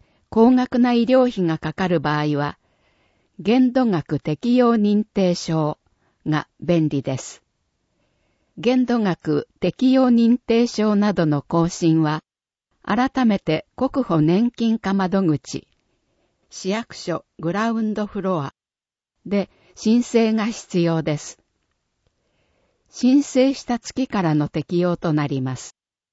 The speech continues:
必要な人は、本人確認書類と印鑑をご持参ください。注意。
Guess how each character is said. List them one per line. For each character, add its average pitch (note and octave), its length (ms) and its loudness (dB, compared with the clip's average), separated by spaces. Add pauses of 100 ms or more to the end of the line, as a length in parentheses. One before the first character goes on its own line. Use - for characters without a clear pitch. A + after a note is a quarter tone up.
(640)
必 - 280 -4
要 B3 200 2
な A#3+ 120 0
人 A3 300 -2
は、 D3+ 220 -4 (640)
本 B3+ 320 6
人 C4 200 4
確 A#3+ 300 -4
認 A#3 260 4
書 A3+ 200 -2
類 D#3+ 220 0
と - 280 -4 (400)
印 C4 220 4
鑑 A3+ 340 0
を C#3+ 240 0
ご D3+ 180 -4
持 F3+ 140 -6
参 F3 280 -2
く D#3 140 -8
だ D#3 140 -6
さ D3 220 -8
い。 - 100 -14 (2750)
注 B3+ 320 2
意。 C#3 240 -2